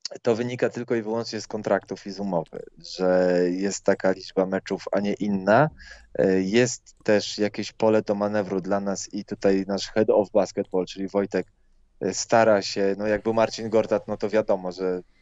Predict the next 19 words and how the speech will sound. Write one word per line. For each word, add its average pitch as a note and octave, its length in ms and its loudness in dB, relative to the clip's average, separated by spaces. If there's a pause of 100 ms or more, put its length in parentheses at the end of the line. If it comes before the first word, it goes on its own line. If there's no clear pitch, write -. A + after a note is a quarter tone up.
(120)
jakby F2+ 260 -6
większość G2 420 -6
meczów F#2+ 320 -2
z F#2 60 -10
udziałem G2 260 2
Marcina G2+ 380 -2
Gortata F2+ 440 0
była F2 200 0
zawsze F2 360 -2 (680)
wybierana, G#2 500 4
natomiast G#2+ 520 -2
jest G#2+ 180 -2
też G2+ 140 -2
tak, G#2 240 2
że G#2 140 0
mamy G#2+ 280 0
jakąś G2+ 400 2
tam G#2 260 -2 (220)
pulę B2+ 500 4